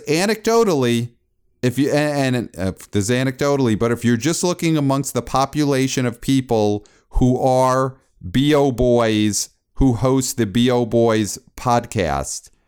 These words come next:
that is, I would say, one hundred percent then of that population of people who may have seen this in the theater opening weekend, but instead watched it on Peacock. Again, that's a small sample size.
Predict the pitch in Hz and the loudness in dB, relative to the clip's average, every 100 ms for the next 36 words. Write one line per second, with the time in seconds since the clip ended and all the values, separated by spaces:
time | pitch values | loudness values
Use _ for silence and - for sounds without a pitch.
0 | _ _ _ _ - 113 175 247 240 170 | _ _ _ _ -6 0 2 2 0 -2
1 | - 147 151 147 160 147 120 131 151 147 | -2 0 0 0 0 0 0 0 0 -2
2 | 147 135 131 123 - - 151 117 82 - | -2 -4 -2 -2 -2 -2 0 -2 -4 -8
3 | - _ _ _ - 113 110 104 98 101 | -14 _ _ _ -6 -2 0 0 0 -2
4 | - _ _ _ 120 117 113 110 98 - | -6 _ _ _ 0 2 2 0 -4 -12
5 | _ _ 104 127 135 - 139 131 127 139 | _ _ -2 -2 -2 -2 -2 0 0 0
6 | 147 120 107 107 - 135 135 131 127 120 | -2 -2 0 -2 -2 -2 0 0 2 4
7 | 104 104 123 143 151 131 - - _ _ | 4 2 2 2 0 -2 -10 -14 _ _
8 | - - 151 147 139 135 127 123 123 127 | -6 0 2 2 0 0 0 0 0 0
9 | 123 120 117 117 113 143 127 104 95 110 | 2 0 0 -2 0 0 0 -2 0 0
10 | 107 - 117 110 98 104 - 101 95 87 | 0 0 -2 0 0 0 0 -2 -2 0
11 | 117 104 71 50 - - _ _ _ _ | -2 -2 -4 -6 -8 -20 _ _ _ _
12 | _ - 123 160 117 131 131 - 117 113 | _ -4 0 0 0 -2 -2 -2 0 2
13 | 123 - 147 143 151 - 147 147 151 143 | 2 0 -2 -2 -2 0 0 2 0 -2